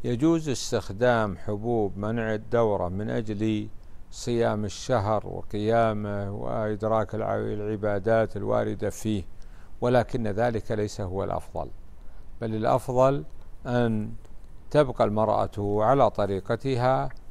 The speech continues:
فأيام حيضها، آه، تتقرب إلى الله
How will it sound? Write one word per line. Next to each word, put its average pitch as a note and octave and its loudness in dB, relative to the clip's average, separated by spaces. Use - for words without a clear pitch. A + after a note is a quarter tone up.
فأيام A2+ 0
حيضها، G#2 0
آه، A2 2
تتقرب A2+ 0
إلى G#2+ 0
الله G2+ 4